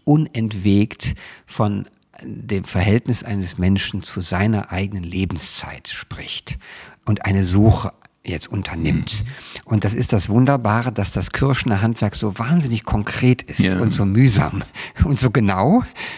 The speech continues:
Speaker 2: Mhm.
Speaker 1: Aber im Gegensatz dazu sind die Erinnerungen und die Lebenstatsachen, die Erinnerten und die Vergessenen, so groß und manchmal so vage.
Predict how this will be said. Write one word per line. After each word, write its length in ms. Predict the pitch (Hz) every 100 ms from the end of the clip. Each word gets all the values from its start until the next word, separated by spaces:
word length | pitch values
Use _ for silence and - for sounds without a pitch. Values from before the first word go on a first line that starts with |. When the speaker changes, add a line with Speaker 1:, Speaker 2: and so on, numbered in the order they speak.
| - -
Speaker 2:
Mhm. 80 |
Speaker 1:
Aber 320 | 87 120 117 -
im 140 | 113
Gegensatz 560 | 117 151 190 143 110 -
dazu 380 | 120 143 - 135
sind 260 | 123 123
die 100 | 113
Erinnerungen 840 | 101 107 131 175 151 156 151 151 147
und 320 | 117 113 -
die 260 | 107 101 101 - - - 107 107 131 175
Lebenstatsachen, 1040 | 165 - - 113 98 - 85 - 80 80 82 _ _ -
die 100 | 104
Erinnerten 500 | 90 120 151 165 147
und 160 | - 120
die 60 |
Vergessenen, 800 | 117 - 101 123 - 110 82 80 - - - _ _
so 180 | - 107
groß 760 | 95 120 156 - - - - -
und 160 | 98
manchmal 320 | 98 107 107
so 200 | 107 101
vage. 440 | 95 131 147 120